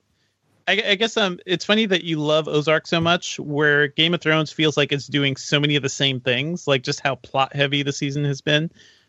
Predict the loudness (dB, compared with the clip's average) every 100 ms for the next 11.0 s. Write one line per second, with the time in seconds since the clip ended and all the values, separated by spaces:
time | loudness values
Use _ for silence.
0 | _ -2 0 0 0 0 0 -2 0 0
1 | 2 2 0 0 -4 -10 -10 -14 -8 -2
2 | 0 -2 -4 -6 -6 -10 -2 0 2 0
3 | 0 2 2 2 4 4 4 0 -2 -2
4 | 0 0 2 2 2 2 -4 -4 -2 0
5 | 2 0 0 -2 0 -2 0 -2 0 -2
6 | -2 -4 -4 -2 -2 -4 -8 -8 -6 -2
7 | 0 0 -2 -16 _ _ -10 -8 0 -2
8 | 0 0 0 -2 -2 0 2 2 -2 0
9 | 0 0 0 2 2 2 2 -2 -2 0
10 | 0 -2 -4 -4 -4 -2 -2 -2 -4 -10